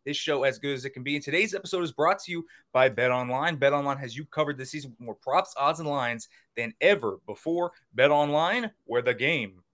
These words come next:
starts. And folks, I, I guess we gotta get right into it. We gotta talk about the,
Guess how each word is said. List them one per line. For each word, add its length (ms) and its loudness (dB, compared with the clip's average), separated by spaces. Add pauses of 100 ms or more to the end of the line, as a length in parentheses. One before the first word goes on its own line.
(320)
starts. 600 0 (240)
And 120 -6
folks, 440 -2 (100)
I, 140 2
I 100 4
guess 240 0
we 140 -4
gotta 260 0
get 160 -2
right 220 2
into 320 -4
it. 100 -10
We 80 -10
gotta 200 0
talk 280 0
about 340 -2
the, 180 -8